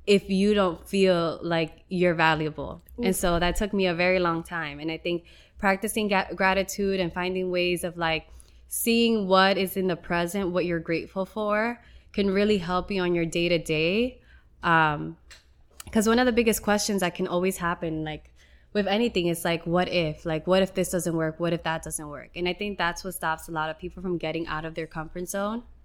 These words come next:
Speaker 1: And then you automatically just not wanna do it because it's completely different.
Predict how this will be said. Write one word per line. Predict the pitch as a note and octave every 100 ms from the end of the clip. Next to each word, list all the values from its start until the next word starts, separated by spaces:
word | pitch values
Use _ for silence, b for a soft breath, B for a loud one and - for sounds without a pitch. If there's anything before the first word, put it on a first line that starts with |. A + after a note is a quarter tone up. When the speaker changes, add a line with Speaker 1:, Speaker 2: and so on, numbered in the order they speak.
| - B B
Speaker 1:
And | G3+
then | A3 A3
you | G#3
automatically | F3+ G3+ G3+ F#3+ G3 F#3+ F#3+
just | F3 F3 E3+ F3
not | D#3+ E3
wanna | E3 F3
do | D#3+ F#3 G#3
it | D#3
because | D#3+ - D#3+ D3+ D3+
it's | - D#3+ -
completely | - E3 E3 E3
different. | D#3+ E3 E3 D#3 -